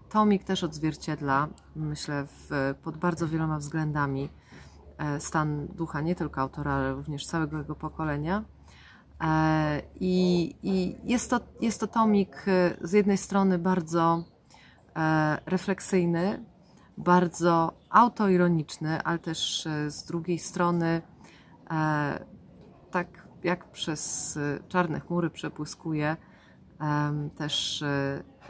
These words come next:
e, ta radość życia, którą, e, Gruzini mają mimo wszystko. E,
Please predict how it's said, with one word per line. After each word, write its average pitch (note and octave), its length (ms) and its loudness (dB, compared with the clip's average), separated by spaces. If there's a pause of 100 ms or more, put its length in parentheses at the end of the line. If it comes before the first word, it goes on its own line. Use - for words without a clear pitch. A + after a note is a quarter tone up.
(380)
e, C3+ 540 -4 (180)
ta C3+ 300 0 (460)
radość D#3+ 400 2
życia, C#3 420 -8 (360)
którą, D3 500 -2 (640)
e, D3+ 380 -2 (440)
Gruzini D#3+ 360 -2
mają C3 240 -4
mimo C#3 320 -4
wszystko. - 640 -4 (1000)
E, D3+ 500 -2